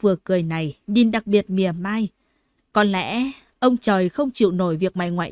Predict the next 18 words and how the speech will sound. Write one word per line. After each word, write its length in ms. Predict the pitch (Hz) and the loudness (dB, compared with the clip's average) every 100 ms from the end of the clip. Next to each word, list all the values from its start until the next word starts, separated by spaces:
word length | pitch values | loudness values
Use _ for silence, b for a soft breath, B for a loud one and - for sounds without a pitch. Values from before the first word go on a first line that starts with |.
| - | -4
tình 220 | 175 165 - _ 196 | -4 -4 -6 _ 0
nên 200 | 208 208 | 4 4
mới 120 | 254 | 2
sai 200 | 226 214 | 0 -2
tao 240 | 208 202 | 0 0
đến 240 | 196 196 220 | 2 0 0
đây 160 | 208 | 0
để 100 | 175 | 0
thức 200 | - 330 - | -2 -2 0
tỉnh 220 | 196 160 | 0 0
mày 200 | 160 143 | -6 -6
đấy." 140 | 185 - _ _ _ _ _ _ _ | -10 -14 _ _ _ _ _ _ _
Tào 140 | 214 202 | 0 2
Việt 220 | 208 247 | 2 0
Bân 200 | 277 269 | -4 -4
quay 240 | 269 254 | -4 -4
đầu 200 | 202 160 | -2 -4
lại, 300 | 147 147 151 | -4 -6 -8